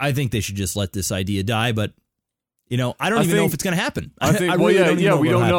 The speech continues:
Speaker 1: happen.
Speaker 2: I mean, they, they're scheduled to, but they've already been in the past scheduled to start
Speaker 1: Many
Speaker 2: filming.
Speaker 1: times,
Speaker 2: So,
Speaker 1: yeah.
Speaker 2: uh, you know, who, who, who knows how that's gonna pan out? I mean, I, I think the, the time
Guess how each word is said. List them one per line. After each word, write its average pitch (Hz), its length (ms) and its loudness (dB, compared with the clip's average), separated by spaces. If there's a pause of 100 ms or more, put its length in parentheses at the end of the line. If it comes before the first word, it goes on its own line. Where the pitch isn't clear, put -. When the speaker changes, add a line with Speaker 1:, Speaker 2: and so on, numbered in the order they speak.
Speaker 1:
happen. 127 40 2
Speaker 2:
I - 40 2
mean, 143 160 2
they, 139 120 2
they're 135 160 0
scheduled 143 560 -2
to, 135 160 0
but 113 140 -4
they've 127 140 0
already 139 320 2
been 151 280 0
in 135 60 0
the 127 80 -2
past 160 380 -2
scheduled 113 420 -2
to 104 60 -8
start 120 200 2
Speaker 1:
Many 156 120 0
Speaker 2:
filming. 104 140 2
Speaker 1:
times, 92 380 -2
Speaker 2:
So, 123 340 0 (380)
Speaker 1:
yeah. 117 180 -2
Speaker 2:
uh, 110 40 0
you 131 260 0
know, 120 140 0
who, 131 160 0
who, 131 260 0
who 135 140 0
knows 123 300 0
how 117 160 0
that's 113 200 -2
gonna 113 160 -2
pan 110 280 -2
out? 113 280 0
I 123 60 0
mean, 139 140 0
I, 143 260 -2
I 143 60 0
think 175 240 -2
the, 143 260 0
the 127 220 -4
time 131 720 -2